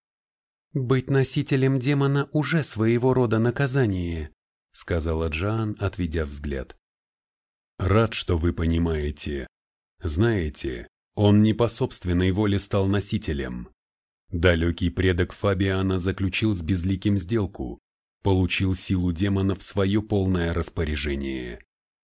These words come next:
Но спустя время понял, что совершил величайшую ошибку,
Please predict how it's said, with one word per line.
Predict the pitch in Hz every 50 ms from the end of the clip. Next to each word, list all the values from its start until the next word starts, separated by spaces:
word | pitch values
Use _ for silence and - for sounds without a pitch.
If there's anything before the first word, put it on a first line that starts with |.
| _ _ _ _ _
Но | - 90 87 87 82 82
спустя | - - - 90 80 - - 92 87 85
время | 82 90 90 90 90 90 87
понял, | - 95 92 92 92 92 92
что | - - - 101
совершил | 92 - - 101 92 95 95 - - - 101 98 95
величайшую | 92 98 95 98 92 - - 98 98 95 - - 107 107 107 107 107
ошибку, | 104 - - - 110 - - - - 65 60 -